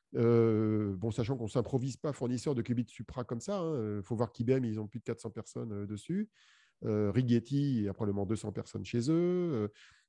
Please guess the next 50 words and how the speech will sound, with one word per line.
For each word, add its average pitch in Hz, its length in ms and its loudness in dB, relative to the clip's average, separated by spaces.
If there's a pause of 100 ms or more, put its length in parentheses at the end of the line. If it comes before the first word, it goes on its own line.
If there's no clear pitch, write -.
(140)
euh, 107 380 0
les, 104 300 0 (340)
tous 185 140 6
les 156 80 12
projets 147 360 6
qu'on 135 140 -2
connaît, 139 400 2
euh, 104 460 -2
de 113 80 -4
qubits 117 300 0
supra, - 520 -4 (800)
et - 80 0
Google 131 340 4
aussi, 160 340 0
c'est 117 120 -4
au 101 80 0
moins 110 240 0
cent 117 160 -4
à 110 40 -2
cent - 120 -10
cinquante 104 240 -8
personnes. 180 320 -4 (340)
C'est - 140 -4
des 113 100 4
projets 107 300 2
où 165 80 6
il 123 40 2
y 98 40 0
a 98 60 -4
beaucoup 139 300 -2
de 190 60 -2
monde. 185 300 -2
Donc, 104 180 -2
tu - 160 -12 (400)
ne - 260 -12
deviens 95 260 -8
pas 131 180 -4
comme - 260 -4
ça 151 220 -2
du 120 100 0
jour 113 140 2
au - 20 2
lendemain, 110 460 -2
euh, 107 200 0
spécialiste. 156 440 0
Alors, - 120 -4
tu 101 120 -4
peux 120 300 2
éventuellement 117 500 4
acheter 127 600 6